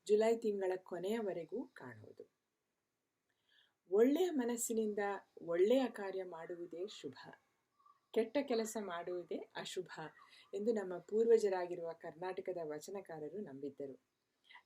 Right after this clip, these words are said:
ಈ ಸಂದರ್ಭದಲ್ಲಿ ನಿಯೋವೈಸ್ ಬಾಲಚುಕ್ಕಿ ಕಾಣುವ ಹೊತ್ತಿಗೆ ಮೋಡಗಳು ಬದಿಗೆ ಸರಿಯಲಿ ಎಂಬ ಆಸೆಯನ್ನಿಟ್ಟು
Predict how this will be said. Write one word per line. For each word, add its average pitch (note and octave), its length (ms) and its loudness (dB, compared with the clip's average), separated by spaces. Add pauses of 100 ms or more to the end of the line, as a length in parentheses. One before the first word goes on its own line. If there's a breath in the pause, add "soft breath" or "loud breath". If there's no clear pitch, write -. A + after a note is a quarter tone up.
ಈ B3 140 4
ಸಂದರ್ಭದಲ್ಲಿ G3 1040 0 (400 loud breath)
ನಿಯೋವೈಸ್ A#3 720 4
ಬಾಲಚುಕ್ಕಿ F#3+ 600 -2
ಕಾಣುವ F3 360 -4
ಹೊತ್ತಿಗೆ E3 560 -6
ಮೋಡಗಳು D#3+ 520 -2
ಬದಿಗೆ F3+ 380 2
ಸರಿಯಲಿ D3+ 1000 -2
ಎಂಬ F3 200 -4
ಆಸೆಯನ್ನಿಟ್ಟು F#3+ 1080 0